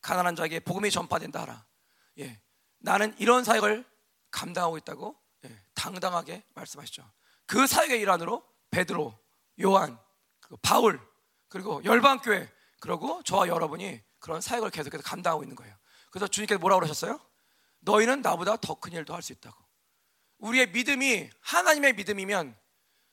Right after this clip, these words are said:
존재적인 믿음만 저희 안에 갖고 있으면, 예,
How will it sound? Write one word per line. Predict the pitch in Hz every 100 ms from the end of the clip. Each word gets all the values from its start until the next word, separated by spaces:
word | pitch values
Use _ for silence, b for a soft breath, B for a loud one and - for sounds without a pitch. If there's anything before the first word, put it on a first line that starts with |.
| _
존재적인 | - 226 262 294 302 349 247
믿음만 | 220 220 220 214
저희 | 190 185
안에 | 180
갖고 | 185 - 160
있으면, | - 202 208 117 _ _ _ _ _ _ _ _ _
예, | 131 104